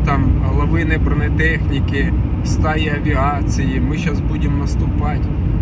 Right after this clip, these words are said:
Куди ви можете наступати? Ви півроку Бахмут берете з Солідаром. Куди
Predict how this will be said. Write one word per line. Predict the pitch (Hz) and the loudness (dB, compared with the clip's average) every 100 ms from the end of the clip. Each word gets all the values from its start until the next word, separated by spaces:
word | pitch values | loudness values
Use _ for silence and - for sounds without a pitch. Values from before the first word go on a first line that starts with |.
| - | 0
Куди | 185 - | 0 0
ви | 220 190 170 | 0 0 -2
можете | - - 160 | 0 0 0
наступати? | - - 156 139 - - - - - - - - - - | 0 0 0 0 0 0 0 -2 -2 -2 -2 -2 -2 0
Ви | 170 | 0
півроку | 180 170 170 190 160 - | 0 0 0 0 0 0
Бахмут | 160 170 180 175 - | -2 -2 0 0 0
берете | - - - - - | 0 0 0 0 0
з | - - - | 0 0 0
Солідаром. | 127 123 120 120 113 104 - - - - - | 0 0 2 0 0 0 -2 0 0 0 2
Куди | - | 2